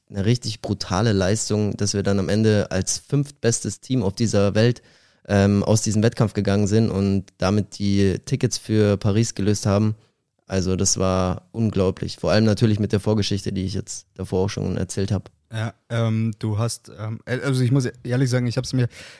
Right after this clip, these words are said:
Speaker 2: live, äh, aus meinem Büro in Unterhaching angeschaut und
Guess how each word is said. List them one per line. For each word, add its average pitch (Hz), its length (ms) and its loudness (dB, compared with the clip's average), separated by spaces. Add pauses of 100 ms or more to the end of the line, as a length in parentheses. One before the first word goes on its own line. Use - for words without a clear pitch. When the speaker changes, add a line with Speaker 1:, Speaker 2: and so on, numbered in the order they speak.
Speaker 2:
live, 131 520 -4
äh, 127 460 0
aus 117 220 -4
meinem 123 220 -2
Büro 127 220 -2
in 135 100 -2
Unterhaching 123 560 -4
angeschaut 110 640 -4
und 113 400 -8